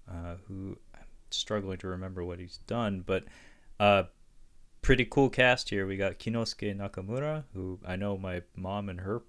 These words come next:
her sisters were a fan of when they were kids, uh, and Sonny fucking Chiba, uh, who is a massive selling point for me personally.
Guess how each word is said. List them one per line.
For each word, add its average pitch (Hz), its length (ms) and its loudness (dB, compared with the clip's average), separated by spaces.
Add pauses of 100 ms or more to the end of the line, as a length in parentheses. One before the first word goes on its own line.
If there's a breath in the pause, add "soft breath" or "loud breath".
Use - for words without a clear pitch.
(160)
her 87 140 -6
sisters - 500 -6
were 82 100 -6
a - 60 -6
fan 85 280 -8
of 90 180 -10
when 87 100 -8
they 90 80 -6
were 87 80 -4
kids, 104 640 -6
uh, 87 200 -4 (160)
and 120 300 2
Sonny 196 400 2
fucking 170 460 -6
Chiba, 87 460 -4 (600 loud breath)
uh, 87 160 -10
who 101 80 -8
is 90 100 -8
a 95 40 -8
massive 107 400 -2
selling 98 280 -2
point 95 280 -6
for - 100 -12
me 90 160 -6
personally. 80 680 -6